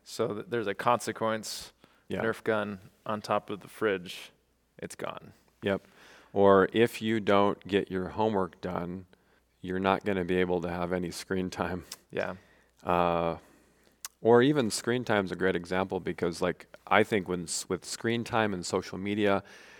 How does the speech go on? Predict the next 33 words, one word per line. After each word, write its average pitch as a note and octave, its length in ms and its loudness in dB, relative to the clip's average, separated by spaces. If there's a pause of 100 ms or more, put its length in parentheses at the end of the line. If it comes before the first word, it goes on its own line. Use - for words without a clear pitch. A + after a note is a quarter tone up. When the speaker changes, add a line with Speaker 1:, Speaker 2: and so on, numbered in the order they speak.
(400)
Speaker 2:
we G#3 180 2
as F#3+ 160 2
parents F#2+ 380 0
have F#2 180 -2
to - 80 -12
step - 540 2
in G2 300 -2
with F2 160 -6
a - 60 -6
curbing G2+ 720 0
aspect, E2 640 -4 (1160)
which G2+ 200 -4
is F2+ 200 -8 (100)
out A#2 160 6
of B2+ 100 0
love. F#2+ 540 4 (520)
We're G#2 120 0
gonna B2 260 4
set G2 240 4
some F#2 180 -8
boundaries F2 600 2
and F#2 80 -8
we're F2+ 80 -6
gonna F2 180 -4
say, - 200 -4
"You G2 180 -4
can A2+ 140 -4
have F#2 360 -4
this D3 300 2
much B2+ 460 0 (400)
Speaker 1:
Yeah. A2 140 -4
Speaker 2:
screen A2+ 440 0
time," F#2+ 520 -4